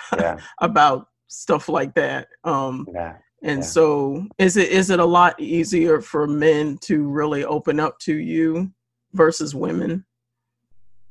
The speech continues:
Speaker 1: Uh, you know, it's, it's different for different people because, like, just today I talked to a potential client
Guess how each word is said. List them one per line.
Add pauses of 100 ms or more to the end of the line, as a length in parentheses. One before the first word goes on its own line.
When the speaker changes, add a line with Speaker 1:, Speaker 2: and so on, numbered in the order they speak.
(1600)
Speaker 1:
Uh, (640)
you
know, (920)
it's, (560)
it's
different
for
different
people
because, (240)
like, (320)
just
today
I
talked
to
a
potential
client